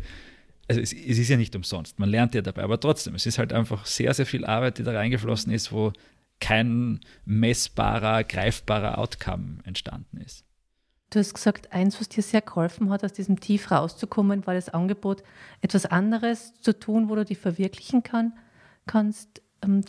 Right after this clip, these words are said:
Speaker 2: hat's noch was anderes gegeben, das dir geholfen hat in dem Moment?
Speaker 1: Das ist eine gute Frage. Also ich meine,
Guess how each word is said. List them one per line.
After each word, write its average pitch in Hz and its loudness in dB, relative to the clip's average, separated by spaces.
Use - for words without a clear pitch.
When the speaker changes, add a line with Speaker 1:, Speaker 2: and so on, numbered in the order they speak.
Speaker 2:
hat's - 2
noch 226 4
was 214 0
anderes 180 0
gegeben, 226 2
das 214 2
dir 226 0
geholfen 196 0
hat 226 0
in 233 2
dem 220 2
Moment? 233 0
Speaker 1:
Das - -20
ist - -12
eine 110 -10
gute - -20
Frage. 98 -6
Also 117 -4
ich 110 2
meine, 110 0